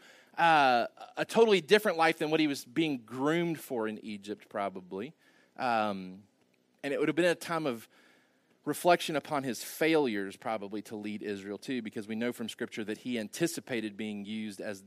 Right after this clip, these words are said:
being used by God as the deliverer, tried to take those steps, and then didn't see that come to fruition. So he,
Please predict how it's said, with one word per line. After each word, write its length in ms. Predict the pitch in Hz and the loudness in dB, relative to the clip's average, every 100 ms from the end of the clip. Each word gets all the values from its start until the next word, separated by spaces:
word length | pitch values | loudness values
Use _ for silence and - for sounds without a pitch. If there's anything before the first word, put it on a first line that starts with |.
| _ | _
being 200 | 123 123 | -4 -4
used 200 | 117 117 | -2 -4
by 120 | 113 113 | -4 -2
God 200 | 110 107 | -2 -2
as 120 | 104 | -6
the 100 | 110 | -8
deliverer, 640 | 104 104 107 107 104 117 - _ _ - | -6 -4 -4 -4 -4 -6 -8 _ _ -10
tried 320 | - 165 180 | 2 4 4
to 80 | 143 | 2
take 280 | - 127 - | -2 -2 0
those 200 | 113 - | -4 -4
steps, 380 | - 110 113 | -2 -2 -2
and 120 | 113 117 | -4 -2
then 180 | 113 | -2
didn't 260 | 101 127 117 | -2 -4 -4
see 180 | - 113 | -6 -4
that 120 | 104 | -4
come 180 | 123 110 | -6 -6
to 80 | 101 | -6
fruition. 440 | 101 117 - 104 | -6 -6 -6 -8
So 140 | - | -8
he, 260 | 110 147 | -2 -2